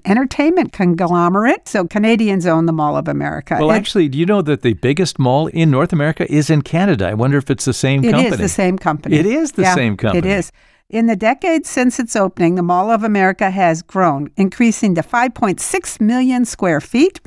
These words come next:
Speaker 1: and stuffed with five hundred twenty stores and sixty residents. <laughs> And sixty
Speaker 2: Sixty people living there, huh?
Speaker 1: And sixty restaurants.
Speaker 2: Oh, restaurants.
Speaker 1: <laughs>
Speaker 2: Oh, okay.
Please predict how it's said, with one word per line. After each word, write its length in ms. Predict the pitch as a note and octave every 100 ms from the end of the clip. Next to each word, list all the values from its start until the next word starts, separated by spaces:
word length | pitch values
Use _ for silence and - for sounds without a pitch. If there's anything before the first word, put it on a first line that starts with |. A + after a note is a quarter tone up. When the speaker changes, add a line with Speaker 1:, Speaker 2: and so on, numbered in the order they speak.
| -
Speaker 1:
and 160 | - -
stuffed 540 | - - E4 - -
with 160 | F#3 - -
five 280 | A3+ B3+
hundred 260 | D4 C#4 A#3
twenty 320 | - B3 C4
stores 640 | - - A3 G#3 A3+ A3+ -
and 240 | E3 D#3+
sixty 500 | - C4 - C4+ C4
residents. 720 | A3 F3 D3 D3 B2 - - _ _ -
<laughs> 100 | - - - G3+ C4+ -
And 180 | A#3 G#3+
sixty 460 | - D#4 - - A3
Speaker 2:
Sixty 260 | D#4+ D4+
people 360 | F3 F#3+ G3 F3
living 340 | E3 G3+ D3+
there, 200 | B2 A2
huh? 200 | B2 D#3+ B3
Speaker 1:
And 220 | B3 A3
sixty 520 | D#4+ C#4 - C4 A3+
restaurants. 920 | - D#3+ F#3+ G#3 - - F3 D3+ D3+
Speaker 2:
Oh, 160 | D3+ D3
restaurants. 800 | B2+ A3 A#3 C#3 - G2+ F#2 A3+
Speaker 1:
<laughs> 60 | -
Speaker 2:
Oh, 420 | D#3+ C#3+ A2 C3 D4
okay. 300 | B2+ E2+